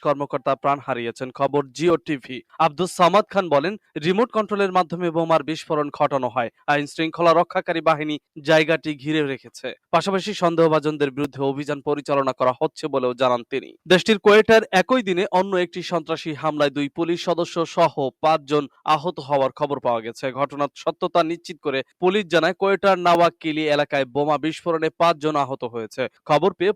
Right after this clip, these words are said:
পুলিশ ও উদ্ধার কর্মীরা ঘটনাস্থলে গিয়ে আহতদের উদ্ধার করে হাসপাতালে পাঠিয়েছেন। এর মধ্যে নিরাপত্তা বাহিনীর সদস্যরা জায়গাটি ঘিরে রেখে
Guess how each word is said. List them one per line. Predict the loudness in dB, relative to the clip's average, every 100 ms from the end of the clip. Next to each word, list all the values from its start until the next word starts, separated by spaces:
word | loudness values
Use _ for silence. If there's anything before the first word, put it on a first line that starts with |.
| -2
পুলিশ | -2 -2 -2
ও | -4
উদ্ধার | -4 -4 -4 -2
কর্মীরা | -4 0 -2 0
ঘটনাস্থলে | -2 -2 -6 -6 -6 -6 -6 -4
গিয়ে | -4 -4 0 4
আহতদের | 4 2 0 0 0 0 -8
উদ্ধার | 0 0 0
করে | -4 -2
হাসপাতালে | -2 -4 -10 -8 -4
পাঠিয়েছেন। | -4 -6 -12 -12 -14 -12 0
এর | 4 4
মধ্যে | 2 0 0
নিরাপত্তা | 2 0 0 0
বাহিনীর | 2 2 2 -2 -2
সদস্যরা | -2 -2 -2 2
জায়গাটি | 2 2 -2 -4 -12
ঘিরে | -6 -2 0
রেখে | -2 -2